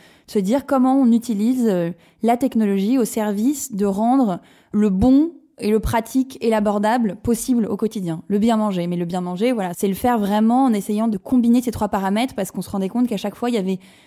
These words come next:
on faisait un compromis. Euh, c'était très facile de bien manger, mais ça coûtait souvent très cher et ça prenait beaucoup de temps.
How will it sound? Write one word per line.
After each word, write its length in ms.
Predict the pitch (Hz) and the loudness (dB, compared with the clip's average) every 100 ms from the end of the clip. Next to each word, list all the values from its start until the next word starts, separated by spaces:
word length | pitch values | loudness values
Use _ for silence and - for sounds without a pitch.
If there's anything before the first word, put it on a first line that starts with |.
| _ | _
on 60 | 202 | -4
faisait 180 | 226 240 | 2 2
un 100 | 220 | 0
compromis. 680 | - 269 - 240 214 226 269 | -2 -2 0 0 0 -2 -6
Euh, 200 | 175 175 | -6 -6
c'était 200 | 190 185 | -8 -6
très 160 | 254 | -4
facile 340 | 240 226 262 220 | -2 0 0 0
de 80 | |
bien 260 | 185 196 233 | 0 0 0
manger, 420 | 220 220 220 247 | 0 0 2 2
mais 120 | 233 | 0
ça 120 | 175 175 | -2 -6
coûtait 380 | - 202 196 | -6 -4 -4
souvent 260 | 180 196 196 | -4 -6 -6
très 180 | 190 202 | -6 -6
cher 160 | 226 | -4
et 40 | 208 | -6
ça 100 | 180 | -6
prenait 240 | - 170 | -6 -6
beaucoup 200 | 170 165 | -6 -10
de 40 | - | -4
temps. 300 | 269 277 | 0 0